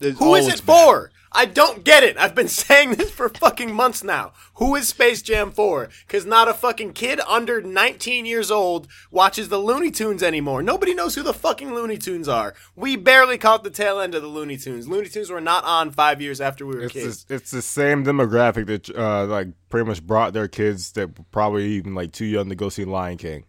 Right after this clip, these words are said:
Speaker 3: It's the same one.
Speaker 2: But at least
Speaker 1: Lion
Speaker 2: Lion
Speaker 1: King
Speaker 2: King
Speaker 1: didn't
Speaker 2: has
Speaker 1: even
Speaker 2: its
Speaker 1: do
Speaker 2: own, like,
Speaker 1: well.
Speaker 2: original story.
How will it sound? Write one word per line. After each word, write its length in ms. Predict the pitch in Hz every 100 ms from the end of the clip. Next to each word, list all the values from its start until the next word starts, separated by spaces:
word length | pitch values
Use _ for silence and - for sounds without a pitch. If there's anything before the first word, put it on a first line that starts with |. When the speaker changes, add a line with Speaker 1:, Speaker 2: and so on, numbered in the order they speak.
| _
Speaker 3:
It's 160 | 90 -
the 80 | 87
same 340 | - 98 90
one. 220 | 82 67 _ _ _ _ _ _ _ _ _ _ _ _ _ _ _ _
Speaker 2:
But 140 | 208
at 100 | 220
least 180 | 233 196
Speaker 1:
Lion 260 | 151 359 403
Speaker 2:
Lion 60 |
Speaker 1:
King 120 | - 247
Speaker 2:
King 40 |
Speaker 1:
didn't 160 | 190 190
Speaker 2:
has 100 | 180
Speaker 1:
even 140 | 165 160
Speaker 2:
its 60 |
Speaker 1:
do 100 | 160
Speaker 2:
own, 60 | 139
like, 100 | 120
Speaker 1:
well. 100 | 95
Speaker 2:
original 320 | 135 135 117
story. 480 | 101 135 120 95 85